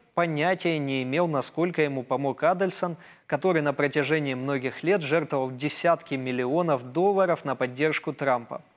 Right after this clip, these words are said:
После этого Адельсон якобы бросил трубку. Как утверждает издание, после распространения информации о телефонном звонке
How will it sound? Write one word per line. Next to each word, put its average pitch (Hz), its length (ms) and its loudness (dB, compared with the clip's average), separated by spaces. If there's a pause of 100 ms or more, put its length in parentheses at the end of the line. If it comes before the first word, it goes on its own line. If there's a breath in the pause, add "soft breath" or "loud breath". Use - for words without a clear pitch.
(800 soft breath)
После 196 300 0
этого 196 340 4
Адельсон 160 600 0
якобы 143 380 2
бросил 139 420 0
трубку. 139 500 -4 (880 soft breath)
Как 175 180 0
утверждает 165 640 2
издание, 196 520 2
после 165 420 -2
распространения 156 840 -2
информации 147 640 0
о 131 40 2
телефонном 139 640 -2
звонке 175 540 -2